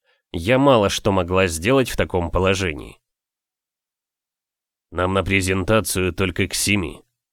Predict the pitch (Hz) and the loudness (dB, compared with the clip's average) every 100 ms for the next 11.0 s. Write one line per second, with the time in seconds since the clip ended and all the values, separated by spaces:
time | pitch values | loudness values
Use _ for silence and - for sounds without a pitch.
0 | - 82 - 92 117 120 - 92 98 98 | -6 -4 -2 0 0 0 0 -2 0 0
1 | 87 90 80 80 - - _ _ - 90 | 0 -2 -4 -8 -12 -18 _ _ -10 0
2 | 117 117 117 104 104 101 101 135 117 82 | 2 4 2 0 0 0 0 0 0 -2
3 | - 92 82 76 87 85 76 - _ _ | -4 -4 -4 -6 -2 -2 -2 -10 _ _
4 | _ _ _ _ _ _ _ _ 117 113 | _ _ _ _ _ _ _ _ 0 0
5 | 104 127 110 110 107 101 - 104 98 98 | 2 2 2 2 2 2 0 0 0 0
6 | 101 92 110 147 143 160 - - - 107 | 2 2 4 2 2 -4 -6 -16 -6 -2
7 | 123 156 190 127 135 120 104 - 90 127 | 0 2 4 4 4 4 -2 -2 -2 2
8 | 120 110 87 92 104 104 87 101 - 92 | 2 0 -2 0 2 2 2 0 -2 -4
9 | 76 - - - - 82 85 - 120 117 | -6 -10 -12 -6 -6 -4 -6 -2 0 0
10 | 82 87 - - 95 82 82 123 139 | 0 -4 -6 0 0 0 0 0 0